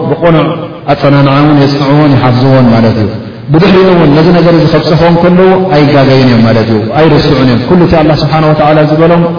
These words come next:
ከይረስዑ ሓንቲ ከየብድሉ እውን ናብቲ ሰብ የመሓላለፎ ማለት እዩ። እዚኣ ኩሎም ዑለማ እጅማዕ ዝገበሩላን ዝተሰማምዑላን እያ። ኣብዚ ነገር እዚ ጌጋ ከም ዘይርከብ ከምኡ እውን እዞም ነቢያታት ኣብ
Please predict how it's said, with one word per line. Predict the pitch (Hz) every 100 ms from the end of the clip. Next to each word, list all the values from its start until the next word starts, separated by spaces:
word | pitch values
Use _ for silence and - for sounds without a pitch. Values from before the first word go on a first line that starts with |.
| -
ከይረስዑ | - 180 156 - 151
ሓንቲ | 131 180 175
ከየብድሉ | 143 151 151 170
እውን | 175 185 185 - -
ናብቲ | 127 131 135 135 131 131 - - -
ሰብ | 127 123 123
የመሓላለፎ | 120 120 117 117 113 110 110
ማለት | 107 107 104
እዩ። | - - -
እዚኣ | 139 170 170 165
ኩሎም | 180 160 143
ዑለማ | 139 147 147 147
እጅማዕ | 143 139 151 123
ዝገበሩላን | 123 131 135 139 151 143
ዝተሰማምዑላን | 139 131 131 131 135 131 143 147
እያ። | 151 147
ኣብዚ | 147 127
ነገር | 135 127 131
እዚ | 127 127
ጌጋ | 120 113 120
ከም | 117 113
ዘይርከብ | 107 107 104 95 - - - -
ከምኡ | 190 185
እውን | 180 185 185 185 185 180 - - - -
እዞም | 139 165 160
ነቢያታት | 151 147 147 147 147 147 147 147
ኣብ | 147